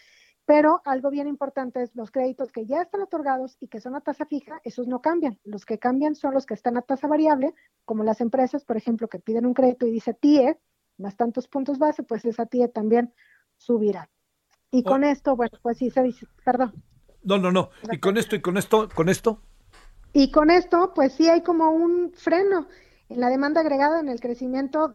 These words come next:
Speaker 1: sobre todo de la inversión fija bruta, pero no es inmediato, se tarda un par de meses, pero por otro lado, pues al Banco de México le compete,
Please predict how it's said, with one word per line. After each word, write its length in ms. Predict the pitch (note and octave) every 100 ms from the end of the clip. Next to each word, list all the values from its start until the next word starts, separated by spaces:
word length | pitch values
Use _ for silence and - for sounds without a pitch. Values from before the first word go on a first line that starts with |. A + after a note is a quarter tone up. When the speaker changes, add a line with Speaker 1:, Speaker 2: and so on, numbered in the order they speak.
| _
Speaker 1:
sobre 260 | B3 A3+ G#3+
todo 400 | C#4+ C#4 D4+ D4+
de 220 | G#3+ A3+
la 140 | A3
inversión 440 | A3+ A3+ A3+ C4+ C4+
fija 200 | C#4+ C4
bruta, 260 | D#4 D#4
pero 220 | - A#3+
no 120 | B3 C#4
es 120 | -
inmediato, 580 | C#4+ B3 B3 C4 C4+ E3
se 160 | -
tarda 400 | A#3 C4 C4+ C#4+ - _ _ -
un 140 | A#3+
par 180 | - B3+
de 120 | A#3+
meses, 460 | A#3+ D4+ D4 G3 -
pero 300 | - C4 C4
por 140 | C4 A3
otro 220 | A3 B3+
lado, 240 | B3+ C#4
pues 180 | C#4 A3
al 100 | G#3+
Banco 220 | A3+ A#3
de 40 | A#3+
México 340 | A#3+ C4+ C4
le 120 | A#3
compete, 500 | - G#3 A#3 A#3 C4+